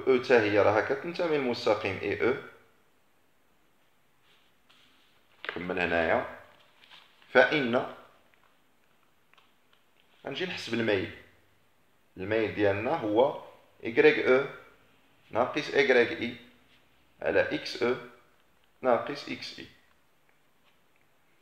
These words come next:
تساوي، غنبقى نعوض دابا،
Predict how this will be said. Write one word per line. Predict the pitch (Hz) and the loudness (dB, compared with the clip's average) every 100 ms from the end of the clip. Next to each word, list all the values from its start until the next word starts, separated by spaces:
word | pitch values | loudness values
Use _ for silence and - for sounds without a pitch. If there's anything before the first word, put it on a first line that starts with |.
| _ _ - | _ _ -10
تساوي، | 160 - 170 107 - - - _ _ _ _ - | -6 4 6 6 0 -10 -20 _ _ _ _ -4
غنبقى | 98 - 170 | -2 4 6
نعوض | 156 165 160 | 8 8 8
دابا، | 147 117 - | 10 10 6